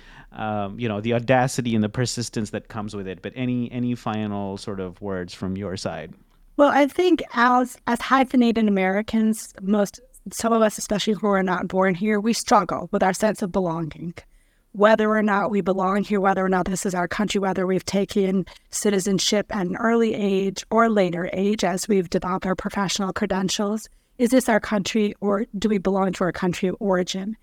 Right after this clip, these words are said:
Speaker 2: And it's a struggle that we all have. And I think not only those of us who are born abroad, but even those of us who are born here that, you know, come from immigrant backgrounds. And we manage both of those. And I think the United States has realized that we should be proud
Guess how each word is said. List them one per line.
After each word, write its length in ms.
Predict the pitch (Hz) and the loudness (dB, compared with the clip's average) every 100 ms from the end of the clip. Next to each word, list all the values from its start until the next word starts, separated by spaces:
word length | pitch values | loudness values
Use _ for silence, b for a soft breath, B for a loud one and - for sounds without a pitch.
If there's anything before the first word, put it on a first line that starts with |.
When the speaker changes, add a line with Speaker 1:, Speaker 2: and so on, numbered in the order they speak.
| _ _ - | _ _ -2
Speaker 2:
And 140 | 240 269 | 4 4
it's 160 | 277 | 4
a 60 | 269 | 0
struggle 360 | - 262 262 262 | 2 2 4 4
that 140 | 226 | 2
we 120 | 214 208 | 2 2
all 240 | 185 185 | 0 -2
have. 420 | - - 185 214 - | -6 -4 -4 -4 -4
And 180 | 208 208 | -2 0
I 80 | 214 | 0
think 240 | - 190 | 0 0
not 160 | 202 - | 0 0
only 420 | 208 214 202 196 | 0 2 2 0
those 300 | 180 190 185 | 0 -2 -2
of 100 | 190 | -2
us 140 | 185 - | -4 -2
who 100 | 214 | -2
are 20 | |
born 280 | 180 247 262 | 2 6 6
abroad, 300 | 214 190 220 | 4 2 2
but 120 | 262 | 2
even 180 | 247 233 | 4 4
those 220 | 208 202 | 2 0
of 80 | 196 | 0
us 180 | 190 - | -2 -2
who 100 | 202 | -2
are 60 | 180 | 0
born 280 | 190 190 170 | 0 2 2
here 480 | 208 220 180 196 - _ _ | 2 4 2 0 -6 _ _
that, 240 | - 220 - - | 0 0 -2 0
you 140 | 220 | 2
know, 100 | 190 | 2
come 300 | - 208 208 | 2 0 0
from 240 | - 208 202 - | 2 0 -2 -2
immigrant 540 | 196 175 190 196 - | -2 0 -2 -4 -2
backgrounds. 840 | 190 185 170 180 156 180 202 - - _ _ _ - | 0 0 0 -6 -8 -10 -14 -16 -20 _ _ _ 0
And 180 | 220 226 | 4 4
we 240 | 247 247 226 | 4 2 4
manage 400 | 226 214 185 - | 4 4 2 -2
both 240 | 196 196 | -4 -2
of 80 | 185 | -2
those. 240 | 196 196 | -2 -2
And 120 | 208 | 0
I 100 | 214 | 0
think 280 | 226 247 240 | 0 0 0
the 80 | 202 | 2
United 420 | 202 202 208 208 | 2 2 0 -2
States 300 | - 214 - | 0 0 0
has 160 | 196 185 | -6 0
realized 480 | 220 214 175 185 233 | 2 2 0 -2 -2
that 80 | 220 | 0
we 100 | 214 | 0
should 180 | 226 | 0
be 120 | 202 196 | 0 -2
proud 680 | - 240 214 170 - - | -2 2 4 2 -4 -12